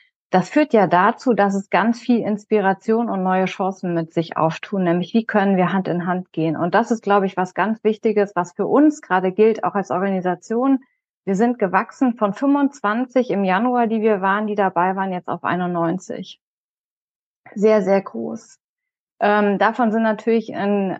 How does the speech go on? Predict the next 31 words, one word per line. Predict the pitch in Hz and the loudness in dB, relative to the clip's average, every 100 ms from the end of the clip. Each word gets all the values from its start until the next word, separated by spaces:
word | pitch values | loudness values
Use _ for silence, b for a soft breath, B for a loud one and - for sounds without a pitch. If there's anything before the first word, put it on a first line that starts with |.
| - | -6
achtundzwanzig | 175 170 202 - 208 196 196 190 190 | -4 -2 -4 -4 -6 -4 -4 -4 -8
Creator | - 190 240 254 | -4 -2 0 2
dabei, | 214 196 208 | 0 2 0
die | 202 | 0
tatsächlich | 208 185 - 196 208 | -2 -6 -4 -2 -2
dann | 202 190 | -2 -2
aktiv | 175 - 208 202 | -4 -6 -6 -2
in | 185 | 0
der | 185 | 0
Schule | - 269 269 208 | 0 2 2 4
sind. | 208 208 | 2 2
Aber, | - 180 185 180 - | 0 0 2 2 0
ähm, | - 185 180 | -2 -2 0
wir | 180 185 | -2 -2
haben | 196 | -2
noch | 196 190 | -4 -4
acht | 185 - | -6 -4
Markenbotschafter. | 196 220 233 202 208 196 - 185 | -4 -2 -2 -4 -4 -6 -4 -4
Also | 185 | 0
lassen | 190 202 214 | 0 0 -2
wir | 185 | -2
die | 214 | 0
mal | 220 185 | 0 0
raus, | 160 202 233 | 0 0 0
sind | 226 202 | -4 -4
wir | 220 | -4
immer | 247 240 | -2 -4
noch | 175 160 | -4 -6
sehr, | 180 175 | -4 -4
sehr | 156 139 | -4 -6
groß. | - 160 - - - | -8 -10 -10 -12 -20